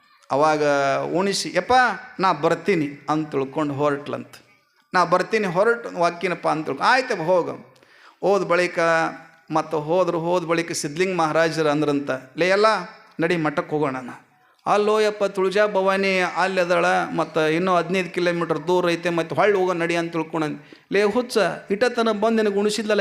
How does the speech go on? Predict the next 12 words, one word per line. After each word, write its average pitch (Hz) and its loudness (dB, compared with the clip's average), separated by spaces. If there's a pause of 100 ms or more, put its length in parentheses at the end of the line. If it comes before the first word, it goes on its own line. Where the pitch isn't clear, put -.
(140)
ಯಾರ?" 214 2
ಅಂದ. 165 -2 (2250)
"ಇಷ್ಟೊತ್ತನ 320 4 (140)
ಬಂದು 302 2
ನಿನಗೆ 302 2
ಉಣಿಸಿದ್ಲಲ್ಲ, 285 0 (120)
ಯಾರಂತ 311 4
ತಿಳ್ಕೊಂಡಿದಿ?" 285 0 (720)
ಯವ್ವ, 165 2 (240)
ನೆನಪಿರಲಿ, 170 -2
ನಮಗ 175 -2
ನಿಮಗೆಲ್ಲ 170 -2